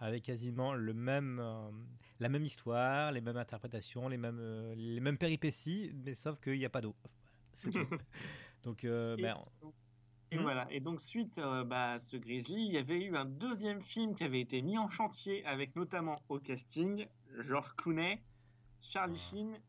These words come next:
Speaker 2: et Laura Dern. Sauf que le film n'avait jamais été terminé.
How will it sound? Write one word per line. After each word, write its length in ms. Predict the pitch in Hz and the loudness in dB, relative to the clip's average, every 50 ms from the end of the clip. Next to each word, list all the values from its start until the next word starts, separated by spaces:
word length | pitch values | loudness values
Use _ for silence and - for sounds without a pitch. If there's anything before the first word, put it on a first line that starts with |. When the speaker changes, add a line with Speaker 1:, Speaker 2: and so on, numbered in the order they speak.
| - | -8
Speaker 2:
et 140 | - 135 135 | -6 -4 -4
Laura 420 | 127 127 135 160 196 202 196 190 180 | -2 0 2 2 2 4 4 2 2
Dern. 520 | 160 175 170 165 156 156 143 135 123 113 - - - - - - - - - - - - - - - - | 2 0 0 0 0 0 -2 -2 -4 -6 -8 -12 -20 -20 -20 -20 -20 -20 -20 -20 -20 -20 -20 -18 -10 -8
Sauf 160 | 226 240 - - | -8 -8 -8 -10
que 260 | - 233 240 262 269 - - - - - - - - - | -8 -6 -6 -6 -6 -8 -12 -18 -20 -20 -20 -16 -10 -6
le 180 | 151 147 147 | -4 -4 -4
film 360 | 139 - - 220 240 247 233 | -4 -4 -4 -2 -2 0 2
n'avait 280 | 214 185 160 147 147 143 | 2 2 2 4 2 2
jamais 400 | 127 165 175 175 185 196 208 208 202 | 2 2 0 2 2 0 0 0 0
été 440 | 175 156 - - 180 196 214 - - - - - - | 0 0 0 2 0 0 0 0 -6 -12 -16 -6 -2
terminé. 460 | 196 202 190 190 196 185 156 147 | 0 0 2 2 2 2 2 0